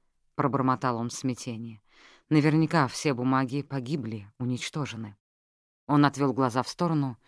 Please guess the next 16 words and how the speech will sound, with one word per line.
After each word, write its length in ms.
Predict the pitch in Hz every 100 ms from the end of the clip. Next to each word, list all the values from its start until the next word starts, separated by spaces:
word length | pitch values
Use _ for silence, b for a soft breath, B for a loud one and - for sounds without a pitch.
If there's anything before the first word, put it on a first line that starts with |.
| b b b
чтобы 380 | - - 151 143
не 100 | 151
напугать 480 | 147 156 147 135 -
малыша 360 | 120 117 147
своим 320 | 131 - 120 123
отчаянием, 640 | 120 - 107 110 104 104 _ _ _ _ _ _
и 80 | 160
зашагал 500 | 165 - 143 123 123
мимо 260 | 127 123
театра, 540 | 117 156 131 - 107 - _ _ _
стараясь 500 | - - 135 131 -
не 100 | 139
думать 320 | 127 127 120 120
о 60 |
тех 240 | - 120 135
людях, 380 | 165 156 -